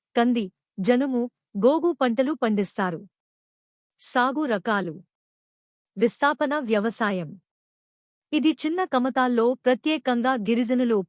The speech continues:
పురాతన పనిముట్లతో అడవులను నరికివేస్తూ కాల్చివేత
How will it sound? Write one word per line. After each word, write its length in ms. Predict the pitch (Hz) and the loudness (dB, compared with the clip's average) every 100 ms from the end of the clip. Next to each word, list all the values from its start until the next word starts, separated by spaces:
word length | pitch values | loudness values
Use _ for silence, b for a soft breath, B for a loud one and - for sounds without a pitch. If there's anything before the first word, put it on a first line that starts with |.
| 247 | 0
పురాతన 380 | 262 285 311 302 | 2 0 -2 -2
పనిముట్లతో 840 | 233 226 226 208 226 208 240 262 | 0 2 0 0 0 2 0 2
అడవులను 500 | 214 220 269 294 269 | 0 2 0 0 -2
నరికివేస్తూ 840 | 240 202 202 202 226 226 - 233 247 | 0 0 -2 -2 0 0 0 -2 -2
కాల్చివేత 640 | - 240 277 277 277 285 | 0 -2 -2 -4 -2 0